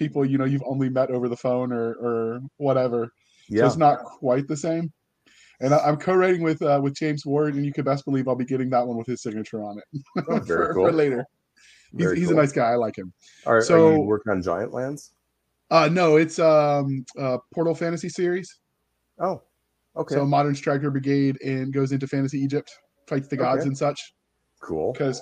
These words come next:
Speaker 1: who doesn't love a good Egyptian story? But we're not here to talk about that. We're here to talk about you,
Speaker 2: <laughs>
Speaker 1: and Giant
Speaker 2: Of
Speaker 1: Lands is
Speaker 2: course.
Speaker 1: awesome, by the way. We did an interview on it, dear listeners, so check that one out. And, uh, it's still available for sale. So talking about you as a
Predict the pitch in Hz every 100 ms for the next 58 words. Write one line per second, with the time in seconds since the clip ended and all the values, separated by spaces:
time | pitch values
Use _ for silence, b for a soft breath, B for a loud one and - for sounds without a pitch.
0 | - 180 190 196 190 170 160 165 151 147
1 | 147 143 131 139 - 131 120 117 92 -
2 | _ _ _ - 196 165 139 151 214 208
3 | 165 220 156 175 165 139 127 123 131 196
4 | 156 147 131 - 165 160 - - - 165
5 | 139 170 214 196 170 156 143 143 90 170
6 | 175 175 160 151 147 151 147 139 160 170
7 | 160 156 147 143 143 139 143 139 139 147
8 | 147 135 - 156 165 151 147 143 139 147
9 | b b b b 139 135 131 131 131 139
10 | 139 - 175 156 156 160 151 160 151 143
11 | 156 - _ B B B - 170 156 151
12 | 143 135 b b _ - 185 190 196 170
13 | 143 156 147 139 123 123 123 123 117